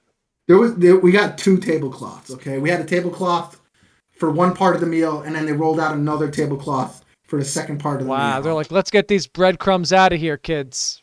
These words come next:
Speaker 2: Roll this up."
Speaker 1: Exactly. Instead of, like, taking the breadcrumbs out, just roll another tablecloth on top. Yeah, it was, it was really good, the food, um, over there. It was pricey, but it was good,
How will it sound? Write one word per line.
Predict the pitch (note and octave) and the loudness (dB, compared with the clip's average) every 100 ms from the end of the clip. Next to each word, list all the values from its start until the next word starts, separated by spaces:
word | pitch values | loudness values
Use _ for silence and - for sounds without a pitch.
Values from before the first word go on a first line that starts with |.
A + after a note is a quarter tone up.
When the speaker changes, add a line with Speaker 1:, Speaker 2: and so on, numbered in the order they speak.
| - | -10
Speaker 2:
Roll | D#3 E3+ | -2 0
this | F3 | 4
up." | F3 E3+ C3 | 2 2 0
Speaker 1:
Exactly. | A#2 - | -4 -6
Instead | - G#3 G3 | -2 2 4
of, | F#3+ F#3 | 6 4
like, | F#3 E3 - _ - | 4 2 -6 _ -2
taking | F3+ F3 F3+ | 0 2 0
the | |
breadcrumbs | E3+ E3 - D#3+ D#3 | 0 -2 -2 -4 -2
out, | D#3 D3 | -2 -2
just | C#3+ C#3+ D3 | -6 -10 -8
roll | C#3+ D3 D3+ | -4 -4 -4
another | D3 D3 C#3 C3+ - - _ _ _ - - _ E3+ - | -4 -6 -8 -8 -10 -12 _ _ _ -20 -20 _ -20 -6
tablecloth | D#3 D3 C#3+ D#3 C#3+ - | -4 -2 -4 -4 -4 -6
on | C#3+ C#3+ | -8 -6
top. | D3 G#2+ - _ _ - | -6 -6 -10 _ _ -6
Yeah, | C3 A#2 A2 | -4 -2 0
it | |
was, | D#3 E3+ C#3+ F#3 | 4 4 4 0
it | F3 | 6
was | F#3+ F#3 F3 | 6 6 4
really | E3+ F3+ E3+ | 4 6 6
good, | E3 D#3+ | 4 2
the | D#3 | -2
food, | D3+ D#3+ D#3 D3+ D3 - _ _ | 0 0 0 -2 -6 -16 _ _
um, | C3+ C#3 C3+ C3 C3 B2+ B2 B2 A#2+ A#2 A#2 | -8 -6 -4 -2 -4 -4 -6 -6 -8 -10 -10
over | C#3 C#3 | -8 -6
there. | C3+ C3+ C3 | -4 -4 -4
It | B2+ | -2
was | E3 E3 | -2 0
pricey, | A#3 B3+ B3 - C3+ B2 B2 | 4 4 4 2 0 -2 -4
but | D3+ | -2
it | F#3+ | -2
was | A3 | 0
good, | D3 G#2 G#2+ | -4 -4 -10